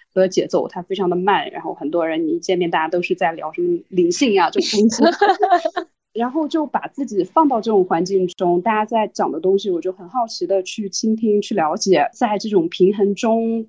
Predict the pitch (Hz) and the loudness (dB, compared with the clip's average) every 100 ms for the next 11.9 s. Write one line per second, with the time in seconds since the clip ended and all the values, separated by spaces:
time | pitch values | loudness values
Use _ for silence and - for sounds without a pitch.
0 | _ - 240 - 262 254 269 190 185 175 | _ -4 -2 0 0 4 4 4 2 2
1 | 175 202 220 202 175 160 165 185 170 - | 0 -4 0 0 0 0 0 0 -2 -2
2 | 220 185 202 - 151 - - 277 320 294 | -2 -2 -4 -4 -6 -8 -6 4 6 6
3 | 269 262 262 240 240 226 175 - 175 220 | 4 2 2 0 2 0 0 -2 -2 0
4 | 208 202 226 220 208 180 147 170 185 170 | 0 -2 -2 -4 -2 -2 -2 0 0 0
5 | 151 - 175 170 160 156 175 180 147 - | -2 -6 -6 -6 -8 -6 -6 -4 -6 -6
6 | 160 - - 190 170 233 208 175 170 175 | -10 -10 -8 -4 -2 0 2 0 -2 -2
7 | 175 180 185 196 - 247 208 185 180 165 | -2 2 2 0 -2 0 2 -2 -6 -8
8 | - - - 202 220 196 185 - - - | -10 -20 -14 -10 -2 0 0 -4 -14 -20
9 | _ _ _ _ 214 208 170 214 220 220 | _ _ _ _ 4 4 4 2 2 0
10 | - - 170 156 208 202 175 151 - - | -2 -4 -4 2 4 4 0 -2 -2 -2
11 | 233 208 175 - 175 185 185 165 | -2 0 0 0 0 0 -2 -8